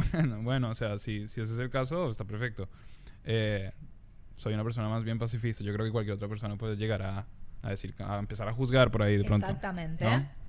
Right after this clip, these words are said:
Speaker 2: En las personas por lo general van a sentir como, "¿Esto de qué me estás contando?".
Speaker 1: Claro.
Speaker 2: Es
Speaker 1: Ok.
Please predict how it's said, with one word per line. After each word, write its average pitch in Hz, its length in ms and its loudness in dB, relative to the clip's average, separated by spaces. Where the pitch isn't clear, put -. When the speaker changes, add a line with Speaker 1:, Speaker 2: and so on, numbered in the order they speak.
Speaker 2:
En 185 560 4
las 185 200 8
personas 240 460 8
por 233 100 8
lo 226 100 10
general 190 440 8
van 196 160 8
a 196 320 8
sentir 190 500 4
como, 180 320 2
"¿Esto - 280 -2
de 175 200 -2
qué 277 80 -4
me 262 80 -2
estás 170 160 -6
contando?". 151 360 -2
Speaker 1:
Claro. 98 300 2
Speaker 2:
Es - 40 0
Speaker 1:
Ok. 110 120 2